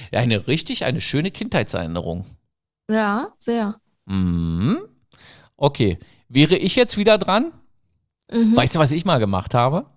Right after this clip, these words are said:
Speaker 2: Was denn?
Speaker 1: Och, ich, ich glaub, äh, meine Mama deine Oma. Und, äh,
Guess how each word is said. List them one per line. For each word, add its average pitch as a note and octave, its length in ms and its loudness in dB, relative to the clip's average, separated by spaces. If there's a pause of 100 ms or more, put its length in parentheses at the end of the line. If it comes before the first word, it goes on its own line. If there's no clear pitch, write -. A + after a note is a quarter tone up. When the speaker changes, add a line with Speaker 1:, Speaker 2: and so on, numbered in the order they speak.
(160)
Speaker 2:
Was - 220 -4
denn? F#3 180 -4 (120)
Speaker 1:
Och, B2 960 6
ich, - 220 -6 (200)
ich - 180 -8
glaub, D3 400 4
äh, A#2 520 4
meine A#2+ 580 2
Mama A2+ 580 2 (220)
deine B2 540 4
Oma. C3 560 0 (500)
Und, A#2 520 4
äh, G#2+ 680 2